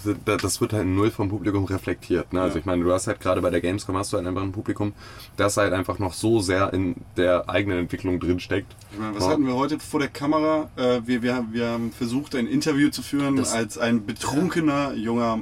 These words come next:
Speaker 2: Mann, äh, von gefühlt fünfzehn Jahren mit einem Hut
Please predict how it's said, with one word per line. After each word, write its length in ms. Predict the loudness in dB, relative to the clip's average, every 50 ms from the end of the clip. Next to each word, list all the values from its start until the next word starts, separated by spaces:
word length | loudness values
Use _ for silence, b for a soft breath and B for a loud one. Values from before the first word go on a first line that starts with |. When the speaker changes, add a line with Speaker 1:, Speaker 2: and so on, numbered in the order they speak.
| -4
Speaker 2:
Mann, 500 | -6 -4 -2 -2 0 0 0 -2 -2 -4
äh, 260 | -4 -4 -2 -2 -2 -2
von 300 | -4 -4 -4 -2 -2 -4
gefühlt 360 | -6 -6 -4 -2 -2 -2 -4
fünfzehn 500 | -2 -2 -2 -2 -2 -4 -2 0 0 0
Jahren 360 | 0 0 0 0 0 0 -2 B B B B B B B -2
mit 160 | -2 -2 0
einem 400 | -2 -2 0 0 0 0 -2 -4 -8 -12 -8 -4
Hut 320 | -2 -2 -2 -4 -6 -10